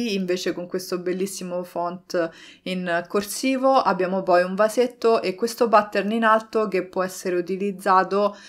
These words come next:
per creare anche dei pattern più estesi se lo spostiamo e effettuiamo delle timbrate ripetute.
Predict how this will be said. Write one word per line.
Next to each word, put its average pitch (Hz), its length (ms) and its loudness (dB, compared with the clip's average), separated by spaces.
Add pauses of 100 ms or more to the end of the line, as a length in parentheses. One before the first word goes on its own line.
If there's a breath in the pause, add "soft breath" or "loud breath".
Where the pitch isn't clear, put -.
(160 loud breath)
per 180 480 4
creare 190 380 6
anche 202 280 0
dei 180 140 0
pattern 170 840 -2
più 226 140 2
estesi 202 720 0
se 180 520 0
lo 175 160 0
spostiamo 180 800 -2 (240 loud breath)
e 190 100 -2
effettuiamo 190 560 -2
delle 170 240 0
timbrate 165 460 0
ripetute. 160 640 -4